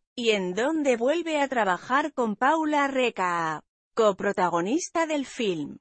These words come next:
En televisión realiza una participación de algunos episodios en el exitoso unitario Para vestir, Santos, de Paul K.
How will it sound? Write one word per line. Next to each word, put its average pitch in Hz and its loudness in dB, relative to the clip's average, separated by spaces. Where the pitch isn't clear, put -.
En 208 2
televisión 220 0
realiza 262 0
una 311 2
participación 220 0
de 240 2
algunos 277 0
episodios 240 0
en 226 -2
el 196 0
exitoso 269 0
unitario 254 -2
Para 285 0
vestir, 214 0
Santos, 185 0
de 190 -2
Paul 302 0
K. 190 0